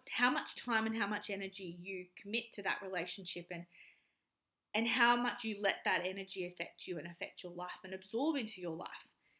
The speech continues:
So what I want you to be really mindful of, and there's a whole section in the workbook to complete, is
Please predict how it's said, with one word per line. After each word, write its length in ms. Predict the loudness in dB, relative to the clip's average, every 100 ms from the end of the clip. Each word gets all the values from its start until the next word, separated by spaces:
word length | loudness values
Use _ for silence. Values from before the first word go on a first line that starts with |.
| _ _ _ _ _
So 160 | 2 4
what 200 | 8 8
I 120 | 8
want 180 | 4 2
you 120 | 0
to 60 |
be 160 | 2 2
really 220 | 2 2
mindful 460 | 2 2 0 2 2
of, 120 | 2
and 100 | 0
there's 140 | -2
a 40 | -6
whole 280 | -2 0 2
section 420 | -2 -2 -4 -4
in 120 | -2
the 80 | 0
workbook 420 | -2 -2 -8 -10 -8
to 120 | -10
complete, 640 | -10 -12 -2 0 0 -4 -10 _ _ _ _ _ _ _ _ -2 4
is 280 | 4 2